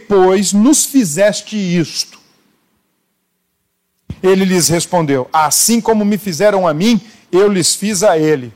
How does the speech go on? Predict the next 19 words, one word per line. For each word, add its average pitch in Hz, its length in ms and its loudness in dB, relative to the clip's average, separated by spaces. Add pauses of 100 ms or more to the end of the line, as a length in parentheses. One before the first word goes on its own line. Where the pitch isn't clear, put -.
Bateu, 233 380 4
levou. 156 440 2 (1700)
Pensa 190 200 -20
num 165 120 -20
crente, 175 400 -4 (300)
bateu, 190 440 0
levou. 135 440 -2 (760)
Mas 190 220 -2
não 208 260 0
é 190 80 4
o 208 60 0
nosso 175 320 -6
caso. 127 460 -6 (1080)
Né? 190 220 0 (920)
Não 190 320 -2
é 165 100 2
o 196 60 -2
nosso 156 340 -4
caso. - 500 -20